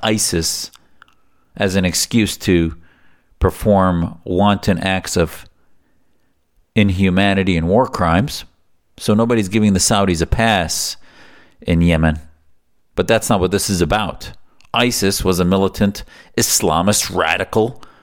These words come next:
terror group. The Houthis, based multiple examples of what they've done in Yemen, are a Shia radical Islamist terror group. And yet they removed that designation. Because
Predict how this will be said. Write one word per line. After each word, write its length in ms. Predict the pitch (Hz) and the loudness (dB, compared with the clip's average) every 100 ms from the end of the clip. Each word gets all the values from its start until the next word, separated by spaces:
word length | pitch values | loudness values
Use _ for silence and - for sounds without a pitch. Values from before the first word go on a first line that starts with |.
| _ _ _ _ _ | _ _ _ _ _
terror 340 | - 196 131 92 | 2 4 4 2
group. 400 | 82 62 - - - - _ _ _ | 0 -2 -6 -16 -20 -20 _ _ _
The 100 | 127 | 0
Houthis, 640 | 123 147 156 113 175 - - - - - _ _ _ _ _ _ _ _ _ | 4 4 4 2 0 -4 -12 -20 -20 -20 _ _ _ _ _ _ _ _ _
based 300 | - 107 101 | -2 -2 0
multiple 560 | 107 120 175 170 98 90 | 2 4 4 2 0 0
examples 520 | 87 87 92 85 95 | 0 0 0 0 -2
of 120 | 87 | 0
what 160 | 90 90 | 0 0
they've 180 | 87 85 | 0 0
done 240 | 92 90 | 0 2
in 140 | 87 87 | 0 2
Yemen, 380 | 95 98 95 - _ _ _ _ _ _ - | 2 2 0 -6 _ _ _ _ _ _ -6
are 200 | 95 92 | 0 0
a 60 | |
Shia 500 | - - 110 104 107 | 0 0 2 4 2
radical 460 | 92 87 87 87 90 | 2 2 0 0 2
Islamist 760 | 82 - 87 78 78 - - - _ _ _ _ _ _ _ _ | 2 0 0 0 0 -4 -10 -18 _ _ _ _ _ _ _ _
terror 300 | - 98 78 | -2 0 0
group. 420 | 71 67 - - - - - _ _ _ - | -4 -10 -12 -14 -16 -20 -20 _ _ _ -4
And 160 | 90 | 0
yet 180 | 90 85 | 0 0
they 100 | 80 | -2
removed 460 | 73 76 80 80 - | -2 0 0 0 -2
that 280 | 73 73 | -4 -4
designation. 880 | - 78 73 71 71 78 - 73 - _ _ - _ _ _ _ _ _ _ _ | -4 -4 -4 -6 -4 -4 -4 -8 -14 _ _ -20 _ _ _ _ _ _ _ _
Because 640 | 95 - 120 101 82 - | -4 0 0 0 -2 -8